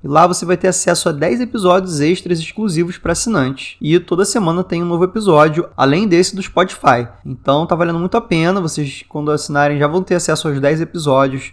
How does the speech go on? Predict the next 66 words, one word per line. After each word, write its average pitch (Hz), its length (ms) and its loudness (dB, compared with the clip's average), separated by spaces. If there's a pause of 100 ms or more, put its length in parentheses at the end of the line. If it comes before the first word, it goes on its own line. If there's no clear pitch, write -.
(140)
e 123 100 -2
a 127 60 0
partir 135 380 -2
disso 143 300 -4
vai 135 120 0
ter 135 160 -2
mais 139 160 0
um 139 120 -4
por 135 100 -12
semana, 220 420 0
né? 175 260 -2
Além 135 300 -2
desse 131 300 -4
que, 127 500 -2
que - 80 -6
é 123 80 0
de 123 100 -4
graça 151 360 2
pra 139 100 -8
todo 175 240 -6
mundo. 208 320 -2
E 175 100 -2
além 180 240 2
disso, 220 240 0
vocês 247 280 0
ajudam 233 320 2
o 226 40 -2
podcast 220 480 0
a 160 40 -4
crescer, 220 380 -2
hein? 131 180 -2
Então 143 240 -2
pensem 170 280 -2
na 175 120 2
proposta, 202 720 2
que - 120 -10
eu 214 80 4
acho 185 160 4
que - 80 -10
vocês 208 240 -2
vão 202 140 -2
gostar 214 240 0
bastante. 131 480 -4
Quem 135 80 -18
quiser 131 220 -4
enviar 139 180 4
seus 156 180 -2
relatos, 190 380 6
o 208 60 -2
e-mail 165 240 0
é - 20 2
receiosobscuros 147 960 -4
arroba 151 220 0
gmail 165 320 0
ponto 139 240 -8
com 151 320 -4 (100)
ou 127 80 -10
pode 131 260 -4
enviar 147 200 0
por 185 160 -4
direct 151 420 0
no 160 60 -6
Instagram, 151 400 -2
arroba 139 200 -2
Receios 127 440 -4
Obscuros. 123 640 -10